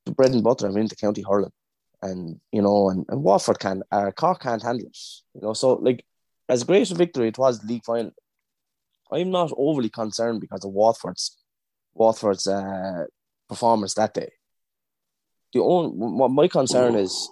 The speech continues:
is where are we in our fitness levels? You know, like, as it was well noted, we blew up with ten minutes to go.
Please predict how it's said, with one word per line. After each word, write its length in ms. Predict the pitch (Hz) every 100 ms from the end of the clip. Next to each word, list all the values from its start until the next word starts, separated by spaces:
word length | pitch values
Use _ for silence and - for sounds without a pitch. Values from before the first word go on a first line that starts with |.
| -
is 480 | 107 101 - - - - - - _ _
where 240 | 120 135 139
are 60 |
we 480 | 117 135 160 127 98 _ _ -
in 100 | 110
our 140 | 131
fitness 380 | 147 127 - 92
levels? 560 | 73 - - - - - _
You 80 | 95
know, 220 | 95 95
like, 400 | 95 98 95 - _ _ _ _
as 260 | 104 95 - - -
it 140 | 101
was 180 | 85 95
well 200 | 98 113
noted, 360 | 113 117 117 95
we 80 | 104
blew 280 | 98 110
up 120 | 123 -
with 100 | -
ten 180 | 110
minutes 240 | 110 104 -
to 100 | 95
go. 320 | 104 101 92